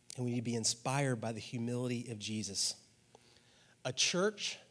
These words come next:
that is unified like this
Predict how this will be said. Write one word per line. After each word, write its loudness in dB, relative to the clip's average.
that 0
is -2
unified 2
like -2
this -4